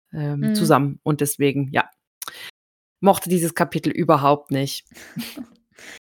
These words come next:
Speaker 2: Ja, ich befürchte nur, es wird nicht unbedingt jetzt so besser.
Speaker 1: Oh, hör auf. <laughs>
Speaker 2: Entschuldigung.
Speaker 1: Ah, ich war,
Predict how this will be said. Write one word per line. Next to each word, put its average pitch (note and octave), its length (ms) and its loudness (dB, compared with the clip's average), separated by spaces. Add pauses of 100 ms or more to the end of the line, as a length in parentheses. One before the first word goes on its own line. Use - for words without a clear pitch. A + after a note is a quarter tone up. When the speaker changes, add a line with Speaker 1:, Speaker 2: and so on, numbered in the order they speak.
(400)
Speaker 2:
Ja, A#3+ 400 8
ich - 400 0
befürchte A#3 520 0
nur, A3 160 2
es A3+ 160 -2
wird A3+ 160 0
nicht A3+ 180 0
unbedingt G#3+ 420 -2
jetzt G#3 200 -4
so G3+ 80 -4
besser. F#3+ 640 0 (180)
Speaker 1:
Oh, G#3 120 6
hör E3+ 180 8
auf. D#3 380 4
<laughs> F#4+ 480 6 (760)
Speaker 2:
Entschuldigung. B3+ 540 0 (340)
Speaker 1:
Ah, D4+ 320 8 (180)
ich F#4+ 80 2
war, - 200 4